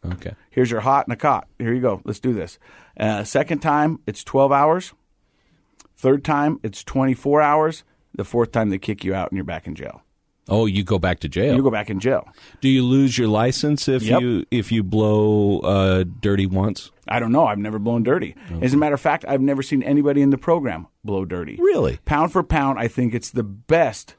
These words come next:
Speaker 2: recovery.
Speaker 1: Why is it work? What, what's a, what's it about it?
Speaker 2: It holds you accountable.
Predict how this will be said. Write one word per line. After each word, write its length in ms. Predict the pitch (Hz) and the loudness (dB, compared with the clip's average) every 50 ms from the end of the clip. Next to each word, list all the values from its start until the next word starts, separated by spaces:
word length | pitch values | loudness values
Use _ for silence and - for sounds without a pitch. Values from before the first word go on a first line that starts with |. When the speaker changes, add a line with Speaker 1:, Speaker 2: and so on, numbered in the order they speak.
| _ _ _ | _ _ _
Speaker 2:
recovery. 640 | - 120 113 - - 131 120 110 107 101 92 92 90 - - _ _ - | -4 -2 -2 0 2 2 2 2 0 -4 -6 -8 -10 -12 -18 _ _ -4
Speaker 1:
Why 280 | 127 135 147 156 160 | 0 0 2 2 2
is 160 | 156 143 127 127 | 2 2 2 0
it 100 | 123 107 | 0 0
work? 300 | 139 135 95 - _ _ | 0 0 -2 -4 _ _
What, 220 | 107 107 104 - | -2 -2 -2 -2
what's 280 | - 98 101 98 101 - | -2 -4 -4 -4 -4 -4
a, 80 | 104 92 90 - - | -4 -4 -6 -8 -6
what's 240 | - 101 92 - 104 | -6 -6 -4 -4 -4
it 60 | 95 | -4
about 240 | 90 90 90 92 90 | -4 -4 -4 -4 -6
it? 100 | - - _ - | -8 -10 _ -2
Speaker 2:
It 100 | 143 147 | 0 2
holds 220 | 139 151 165 160 175 | 4 2 2 2 2
you 80 | 202 | 2
accountable. 560 | 196 - 165 139 131 127 120 123 135 156 170 | 2 2 0 0 0 0 2 2 2 2 0